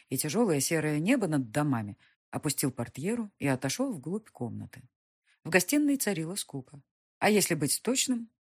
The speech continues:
а гости вновь нагрянули Вяземские. То ли они настолько уже осмелели, что считали, будто приглашение для визита не требуется,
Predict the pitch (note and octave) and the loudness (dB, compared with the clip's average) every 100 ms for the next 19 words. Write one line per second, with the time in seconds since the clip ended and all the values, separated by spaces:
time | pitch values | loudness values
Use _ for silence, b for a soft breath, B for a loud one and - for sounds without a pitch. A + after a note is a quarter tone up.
0 | _ - E3 E3 - D4 C4 C4 - G#3+ | _ 2 6 6 4 4 4 4 2 2
1 | D3 C3 D3+ F#3 C#3 A#2 A2 - _ - | 2 2 0 -4 -4 -4 -6 -8 _ -20
2 | _ _ _ _ _ _ - F#3 E3+ D3+ | _ _ _ _ _ _ 4 8 8 6
3 | - E3+ E3 D#3+ - D3+ D#3 D3+ C#3+ C#3+ | 0 2 2 0 -2 -4 -4 -2 -2 -2
4 | - D#3 G#3+ B3 E3 - - F3+ G#3 G3+ | -2 2 2 2 0 -2 0 0 4 4
5 | F#3 F#3 - F#3 G3 F3+ G3+ - G3+ D#3+ | 4 2 0 -2 0 2 2 4 2 4
6 | D3 C3 D#3 F#3 E3+ C#3 C#3+ E3 D3+ C3 | 2 2 0 2 0 0 0 0 -2 -2
7 | A#2+ A#2 - A#2+ | -4 -6 -6 -10